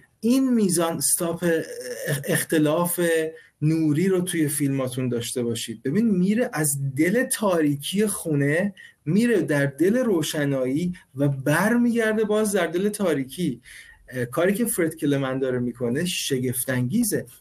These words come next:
اما باید در نظر گرفت که امر دیجیتاله که می‌تونه چه در زمان فیلم برداری و چه در، اه، بحث پست پروداکشن، حالا ممکنه یه عده بگن که این فیلم سی و پنج ساخته شده، سی و پنج میلیمتریه، بله،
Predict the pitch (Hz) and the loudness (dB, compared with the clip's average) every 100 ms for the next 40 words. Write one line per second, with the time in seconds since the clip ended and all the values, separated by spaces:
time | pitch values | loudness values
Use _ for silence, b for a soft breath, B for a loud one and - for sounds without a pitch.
0 | _ 117 170 180 139 170 170 143 123 156 | _ -4 -2 0 0 0 -2 -2 -2 0
1 | 196 160 196 233 135 B B _ - 139 | -2 -2 -4 -4 -8 B B _ -2 2
2 | 143 135 131 143 127 127 156 214 240 - | 2 0 0 0 2 -2 0 0 0 0
3 | 151 135 135 127 117 B B - 196 233 | -2 -2 -4 -4 -6 B B -2 0 2
4 | 233 180 156 156 165 156 139 127 123 120 | 2 2 0 -2 -2 -2 0 0 0 -2
5 | 143 131 127 156 165 160 - 127 123 - | -2 -2 -4 -2 -2 -2 -2 -2 -2 -4
6 | - 131 127 143 139 131 131 127 120 120 | -4 -4 -2 -4 -2 -4 -2 -4 -2 -2
7 | 120 139 139 B - 185 190 202 214 214 | -2 -6 -6 B 0 2 4 2 4 2
8 | 202 196 208 214 214 208 208 208 220 - | 2 0 2 2 2 2 0 2 0 2
9 | 180 160 165 185 220 208 175 - 143 139 | 0 0 2 0 0 -2 -2 -2 -2 -2
10 | 123 - 139 139 139 139 131 131 131 185 | -2 0 0 2 0 0 -2 -4 -2 -2
11 | 123 120 160 156 | 0 0 0 0